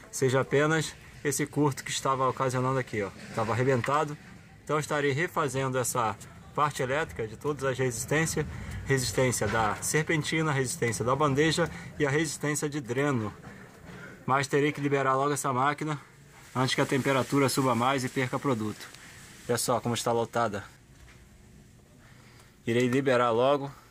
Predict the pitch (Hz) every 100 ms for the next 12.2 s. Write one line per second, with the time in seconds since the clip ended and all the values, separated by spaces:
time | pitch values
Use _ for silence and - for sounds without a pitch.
0 | - 120 147 151 135 135 131 127 - 120
1 | 117 120 135 143 131 120 135 120 117 135
2 | 135 135 135 - 123 123 - - - -
3 | 131 135 131 104 120 127 117 127 101 98
4 | 92 - - - _ _ - - - -
5 | - - - - - - - - - -
6 | - - _ _ _ _ _ - - 156
7 | 160 - 170 175 165 160 170 139 117 123
8 | 131 160 135 139 139 139 120 131 - 139
9 | 117 - - - 120 123 123 - 131 131
10 | 123 117 113 117 - 139 147 - 139 -
11 | - - - - - - - - - 135
12 | 123 107